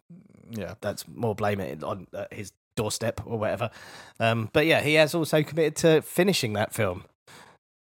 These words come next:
Speaker 2: Like, and I, if I read this right, he also was, was like, uh, it was what she would have wanted. <laughs> I was like,
Speaker 1: Is it?
Speaker 2: <laughs> I think
Speaker 1: Uh,
Speaker 2: you should be speaking for her.
Speaker 1: Yeah.
Speaker 2: <laughs>
Speaker 1: Uh,
Speaker 2: But, you know,
Speaker 1: no.
Speaker 2: um,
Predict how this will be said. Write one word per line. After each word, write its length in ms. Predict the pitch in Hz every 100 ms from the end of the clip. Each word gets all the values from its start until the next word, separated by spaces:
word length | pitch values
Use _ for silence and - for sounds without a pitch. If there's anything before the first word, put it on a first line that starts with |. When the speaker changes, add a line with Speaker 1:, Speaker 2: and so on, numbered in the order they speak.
| _
Speaker 2:
Like, 220 | 123 120 -
and 160 | 117
I, 140 | 123 123 _ _ -
if 160 | 139
I 100 | 175
read 200 | 175 175
this 200 | 127 -
right, 280 | 110 123 -
he 100 | -
also 220 | 131 -
was, 200 | 123 120
was 220 | 85 110 120
like, 200 | 113 120
uh, 280 | 113 113 110
it 220 | - 101 113
was 180 | 101
what 220 | 117 110 -
she 240 | - 117
would 140 | 110 107
have 120 | 101
wanted. 440 | 110 104 113 117
<laughs> 20 | -
I 120 | 571 622
was 100 | 294
like, 140 | - - 523 508 508 - -
Speaker 1:
Is 160 | 254
it? 200 | 247 254
Speaker 2:
<laughs> 40 | 269
I 480 | 277 247 214 220 - - - - _ _ _ _ - 466 392
think 60 |
Speaker 1:
Uh, 140 | 220 208
Speaker 2:
you 120 | 339
should 200 | 175 143
be 100 | 123
speaking 400 | 131 - 101 -
for 180 | - 107
her. 180 | - - 190
Speaker 1:
Yeah. 400 | 190 180 170 -
Speaker 2:
<laughs> 40 | - _ - -
Speaker 1:
Uh, 360 | 233 185 185 185
Speaker 2:
But, 100 | -
you 140 | 127
know, 340 | 98 165 165 160 _
Speaker 1:
no. 80 | 107 104
Speaker 2:
um, 200 | 95 95